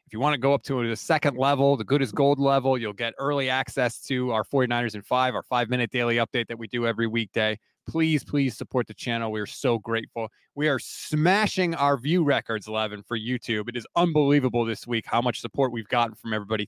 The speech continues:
Thank you, thank you, thank you. Uh, Boss Run ninety-five says, "Purdy is at his best when we need it. That makes him a difference maker." That's gonna be a huge test this week. Is he at his best? And is this forty-niners team as a whole, Levin, at their best?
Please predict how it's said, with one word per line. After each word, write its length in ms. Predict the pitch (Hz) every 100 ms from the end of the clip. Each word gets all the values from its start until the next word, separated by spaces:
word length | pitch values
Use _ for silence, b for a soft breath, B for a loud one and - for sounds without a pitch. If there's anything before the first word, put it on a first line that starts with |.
| -
Thank 240 | 131 127
you, 80 | 123
thank 300 | - 120 110
you, 80 | 110
thank 320 | - 120 -
you. 140 | 110 98 b b b
Uh, 100 | 120
Boss 300 | 117 151 151
Run 80 | 156
ninety-five 460 | 143 131 139 131
says, 180 | - 123
"Purdy 440 | - 190 247 254 -
is 100 | 120
at 140 | 139
his 160 | 127 123
best 380 | - 101 92 -
when 100 | 110
we 120 | 139
need 260 | 156 214 104
it. 80 | -
That 200 | 131 131
makes 320 | 127 127 -
him 280 | - 110 120 -
a 60 | 127
difference 480 | 160 - 113 - -
maker." 400 | 92 - 95 - _ _ _ _ _ _
That's 260 | 147 190 -
gonna 180 | 240 240
be 340 | 254 254 240
a 100 | 170
huge 800 | 160 - 202 233 240 247 196 - -
test 460 | 247 180 - - _ _ -
this 200 | 139 -
week. 240 | 117 87 _
Is 240 | 185 269 220
he 200 | 226 196
at 140 | 156
his 160 | 151 113
best? 320 | 127 92 -
And 160 | 156 175
is 320 | 220 285 196
this 200 | 240 -
forty-niners 800 | - 226 214 190 180 185 165 -
team 400 | - 220 196 170
as 160 | 151 151
a 80 | 135
whole, 520 | 226 262 185 110 120
Levin, 400 | 123 107 101 104
at 240 | - 120 -
their 140 | 113
best? 420 | 101 95 98 -